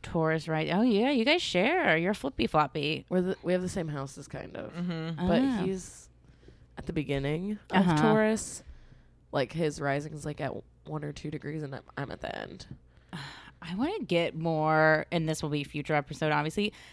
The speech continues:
Speaker 1: I feel like degrees are just so, and it, this is literally one, critical, like, of
Speaker 3: Mm-hmm.
Speaker 1: just, like, the, like,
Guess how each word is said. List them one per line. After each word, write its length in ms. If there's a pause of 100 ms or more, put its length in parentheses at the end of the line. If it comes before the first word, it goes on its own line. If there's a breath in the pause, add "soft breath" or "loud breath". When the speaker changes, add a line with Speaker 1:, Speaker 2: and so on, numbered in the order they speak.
(480 loud breath)
Speaker 1:
I 80
feel 160
like 260
degrees 800
are 120
just 380
so, 580 (160)
and 120
it, 160
this 240
is 140 (180)
literally 360
one, 480
critical, 840
like, 360
of 120
Speaker 3:
Mm-hmm. 40
Speaker 1:
just, 240
like, 260 (640 soft breath)
the, 200
like, 300